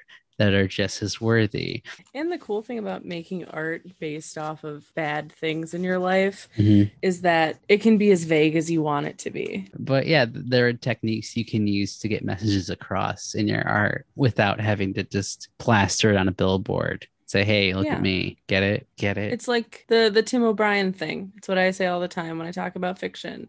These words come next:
Speaker 2: Uh, there's a story in one of his collections where, or part of something, I don't remember what it's from, but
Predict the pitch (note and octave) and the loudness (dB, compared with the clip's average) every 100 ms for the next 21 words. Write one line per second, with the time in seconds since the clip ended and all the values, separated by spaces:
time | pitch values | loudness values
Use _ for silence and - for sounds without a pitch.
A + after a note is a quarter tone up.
0 | - E3+ E3 E3 E3 - G3+ F#3+ F#3 F3 | -4 -2 0 -2 -6 -8 -8 -4 -4 -4
1 | - G#3 G3+ G3 F#3+ F#3+ - F#3 F3+ E3 | -2 0 2 2 0 -2 -4 -4 -4 -4
2 | D#3+ E3+ D#3+ - D#3+ E3+ - D#3+ D#3 D#3 | -4 -8 -10 -8 -6 -6 -8 -8 -8 -10
3 | - - D#3+ E3+ F3 E3 D#3+ D#3+ D#3 _ | -14 -12 -4 0 0 0 0 -2 -4 _
4 | _ _ - F3 E3 - D#3 D3+ D3 D#3 | _ _ -4 -2 -2 -6 -10 -8 -8 -6
5 | D3+ D#3 D#3 D3+ D3+ D3+ D3+ D3+ D3+ - | -6 -6 -6 -4 -6 -6 -6 -6 -8 -6
6 | D#3+ D3+ E3 F3+ E3 D#3+ | -2 -2 -2 -4 -2 -2